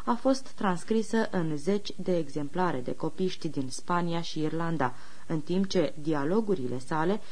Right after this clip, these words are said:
narând fapte miraculoase, au constituit o bogată sursă și un model pentru autorii de mai târziu ai unei literaturi hagiografice de viziuni și miracole. Fără a fi avut un program cultural de nivelul și importanța celui prin care Casiodor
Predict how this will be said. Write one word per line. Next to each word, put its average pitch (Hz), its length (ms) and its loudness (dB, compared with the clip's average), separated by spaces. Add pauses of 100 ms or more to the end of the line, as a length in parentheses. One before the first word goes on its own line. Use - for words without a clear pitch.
(160)
narând 196 440 2
fapte 202 340 0
miraculoase, 165 800 2
au 202 160 2
constituit 214 720 0
o 202 100 0
bogată 190 560 0
sursă - 460 0
și - 160 -2
un 143 120 0
model 165 420 2 (260)
pentru 240 280 2
autorii 180 400 4
de 143 80 -2
mai 131 180 -2
târziu 170 440 0 (240)
ai 180 180 4
unei 170 280 2
literaturi 175 680 2 (160)
hagiografice 185 880 0 (220)
de 220 160 2
viziuni 185 500 2
și 185 180 0
miracole. 143 600 0 (1120)
Fără 294 260 6
a 247 140 6
fi 240 140 2
avut 226 260 0
un 233 140 2
program 202 420 2
cultural 208 500 2
de 214 80 0
nivelul 214 480 2
și 214 180 0
importanța 202 640 2
celui 208 320 0
prin 202 240 0
care 202 260 2
Casiodor 190 640 0